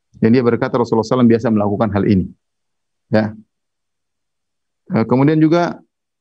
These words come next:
dalam riwayat yang lain, "Idza shalla ahadukumul Jum'ah falyusalli ba'daha arba'an." Jika salah seorang dari kalian, eh, sholat Jumat, maka sholatlah setelahnya empat rakaat.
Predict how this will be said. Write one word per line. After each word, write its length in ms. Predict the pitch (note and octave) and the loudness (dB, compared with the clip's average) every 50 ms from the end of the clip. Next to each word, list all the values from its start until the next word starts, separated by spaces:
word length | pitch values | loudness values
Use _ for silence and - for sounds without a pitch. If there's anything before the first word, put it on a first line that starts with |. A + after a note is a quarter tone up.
| _ _ _ _ _ _ _ | _ _ _ _ _ _ _
dalam 320 | - - C3+ B2+ C3 C3+ C3+ | -4 -4 -2 -2 0 0 2
riwayat 200 | C3 C3+ B2+ B2+ | 2 0 0 0
yang 100 | B2+ C3+ D#3 | 0 0 0
lain, 100 | E3+ E3 D3+ | 0 0 0
"Idza 160 | C3+ C#3 C3 | 0 0 0
shalla 260 | - E3+ E3 D#3 D3 | -2 -2 -2 0 -2
ahadukumul 440 | D3 C3 C#3+ C#3 C#3+ C3 C3+ C3 B2+ B2 | -2 -2 0 -2 -2 0 0 -2 0 0
Jum'ah 220 | D#3+ E3+ E3+ D#3 | 0 0 0 -2
falyusalli 480 | - D3 C#3 C3+ C#3 - D#3+ D#3 C#3+ B2 | 0 0 0 0 0 0 0 0 0 0
ba'daha 400 | B2+ D#3 C#3+ D3 D3 D#3 D3+ E3 | 0 -2 -2 -2 0 0 0 0
arba'an." 580 | D#3+ D#3 C#3+ B2+ B2+ C#3 C#3+ C#3 A#2+ G2 F2+ E2 E2 - _ _ _ _ _ _ _ _ _ _ _ _ _ _ _ _ _ _ _ _ _ _ _ _ _ _ _ _ _ _ _ _ - | 0 -2 -2 -2 -2 -2 0 0 0 0 -2 -4 -10 -16 _ _ _ _ _ _ _ _ _ _ _ _ _ _ _ _ _ _ _ _ _ _ _ _ _ _ _ _ _ _ _ _ -2
Jika 680 | A2 A#2+ C3+ - - D3 D3 C#3 C3+ B2+ - - - - | 0 0 0 0 -2 -2 -2 -2 -2 -2 -4 -6 -10 -8
salah 220 | B2 B2 B2 C3 - | -4 -2 -2 -2 0
seorang 240 | - D3 C#3+ C#3 A#2+ | 0 0 2 2 0
dari 80 | A#2+ | 0
kalian, 320 | - C3 B2+ C#3 C#3+ C3+ B2+ B2 - - - - - _ _ _ _ _ _ _ - | -2 0 0 0 0 2 2 0 -2 -2 -8 -16 -20 _ _ _ _ _ _ _ -4
eh, 420 | - B2+ B2 B2+ B2+ B2 B2+ B2+ A#2+ - | -2 0 0 0 0 0 0 0 0 0
sholat 240 | - B2+ B2+ B2 A2 | 0 0 0 0 0
Jumat, 300 | C#3 D#3+ F3 F#3 - D3 | 0 0 0 0 0 -2
maka 240 | C#3 B2+ - C#3+ C3 | -4 -2 -2 -6 -4
sholatlah 360 | - C#3 D3+ D#3 D#3 D#3+ C#3 | -2 -2 -2 0 -2 -4 -2
setelahnya 420 | C#3+ C3+ - C#3+ C#3+ D3+ D#3 D3 C3+ | -2 -2 -2 -2 0 0 0 -2 -2
empat 180 | A#2+ B2+ A#2 - | -2 -2 -2 -2
rakaat. 400 | A2 G#2+ G#2+ A2+ - G2 - | -4 -4 -2 -2 -4 -4 -4